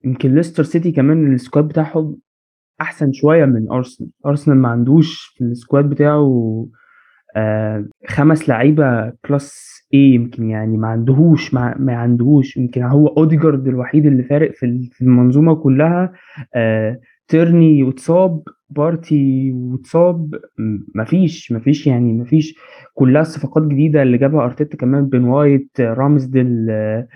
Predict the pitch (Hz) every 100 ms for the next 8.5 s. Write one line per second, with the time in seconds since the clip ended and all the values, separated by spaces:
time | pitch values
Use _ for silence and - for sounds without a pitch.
0 | - 139 - 107 107 113 110 135 143 135
1 | 131 160 180 190 196 170 - - 131 156
2 | 180 151 104 - 180 185 156 175 180 156
3 | 147 165 170 147 143 _ _ - 131 170
4 | 190 170 156 131 131 147 185 - _ 135
5 | 160 170 165 165 143 156 131 - _ _
6 | - _ _ - 120 117 117 123 120 131
7 | 160 156 175 156 165 180 160 139 120 131
8 | - 170 170 175 151